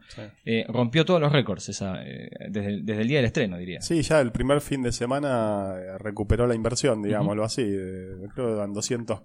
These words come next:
Speaker 1: cuarenta
Speaker 2: Ujú.
Speaker 1: y pico de millones de dólares.
Speaker 2: Sí.
Speaker 1: El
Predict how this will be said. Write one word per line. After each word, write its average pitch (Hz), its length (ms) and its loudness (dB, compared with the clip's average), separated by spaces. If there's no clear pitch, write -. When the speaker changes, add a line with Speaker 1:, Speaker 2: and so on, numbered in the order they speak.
Speaker 1:
cuarenta 101 280 -4
Speaker 2:
Ujú. 104 100 -6
Speaker 1:
y 107 40 -6
pico 117 280 0
de 101 60 0
millones 107 340 -6
de 107 60 -8
dólares. 104 420 -4
Speaker 2:
Sí. 117 80 -4
Speaker 1:
El 104 360 -6